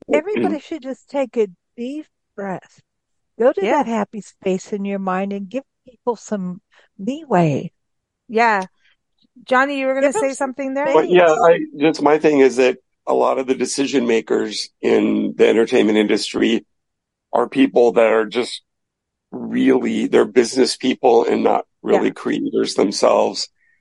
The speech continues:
Speaker 3: And I just think they make
Speaker 2: Hmm.
Speaker 3: really bad choices. <clears throat> I was, I, um, I know we're trying to stay evergreen, but I watched the, some of the New Year's Eve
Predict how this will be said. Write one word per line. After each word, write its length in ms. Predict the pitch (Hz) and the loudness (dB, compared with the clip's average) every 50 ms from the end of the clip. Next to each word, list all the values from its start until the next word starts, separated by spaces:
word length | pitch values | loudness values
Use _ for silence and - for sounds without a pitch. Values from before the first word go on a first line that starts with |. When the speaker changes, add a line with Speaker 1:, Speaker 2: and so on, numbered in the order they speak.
| _ _ - | _ _ -4
Speaker 3:
And 340 | - 135 127 113 117 113 - - | 0 2 2 2 2 -2 -4 -2
I 140 | - 104 101 | -2 -4 -2
just 200 | 98 117 101 - | -2 -4 -2 0
think 160 | 127 107 98 | -2 -2 0
they 120 | 107 110 104 | -2 -2 0
make 200 | 110 107 95 - | 0 -2 -2 -4
Speaker 2:
Hmm. 60 | 107 | -6
Speaker 3:
really 300 | 107 110 104 104 104 107 | -4 -4 -4 -2 -4 -6
bad 300 | - - 104 104 101 - | -4 -2 -2 -2 -2 -4
choices. 720 | - - 117 104 - 226 - - - - 104 - - - _ | -4 -2 0 2 2 0 0 -2 -2 -2 -2 -4 -8 -12 _
<clears throat> 760 | - - - 175 135 101 - _ _ _ _ _ _ _ _ - | -6 -4 0 0 0 -2 -2 _ _ _ _ _ _ _ _ 0
I 140 | 117 120 120 | 0 2 2
was, 400 | 113 120 113 104 95 - - _ _ _ _ _ _ _ - | 2 0 0 -2 -4 -6 -10 _ _ _ _ _ _ _ -2
I, 60 | 131 123 | 2 4
um, 640 | 113 113 - - - 117 113 107 110 107 104 104 - _ _ _ _ _ _ _ _ _ _ _ _ _ _ _ _ _ _ _ - | 4 4 2 2 0 0 2 4 4 4 2 0 -4 _ _ _ _ _ _ _ _ _ _ _ _ _ _ _ _ _ _ _ -4
I 80 | 139 135 | -2 2
know 120 | 135 127 | 2 4
we're 120 | 123 131 127 | 4 2 2
trying 260 | - 147 135 127 127 | 2 2 2 2 2
to 80 | 127 | 0
stay 220 | 123 - 147 135 139 | 0 2 0 2 2
evergreen, 480 | 143 131 120 131 127 113 131 120 117 113 | 2 0 2 0 0 2 0 0 0 0
but 120 | 120 113 | 0 0
I 80 | 117 113 | 0 0
watched 460 | 117 123 113 120 127 - - - - | 0 0 0 -2 -4 -6 -12 -8 -8
the, 580 | 139 110 110 123 123 113 104 104 107 107 - - _ _ _ _ - | -8 -4 0 2 2 2 2 2 0 0 -2 -6 _ _ _ _ -6
some 160 | 147 123 - | -4 -2 0
of 120 | 123 113 104 | -2 0 0
the 340 | 113 113 110 104 107 110 - | 2 0 2 2 0 -2 -4
New 180 | 104 117 131 120 | -4 -4 -2 -2
Year's 320 | 117 123 117 104 98 127 | 0 0 -2 -2 -2 -4
Eve 280 | 117 117 - 139 131 | -2 0 0 0 -2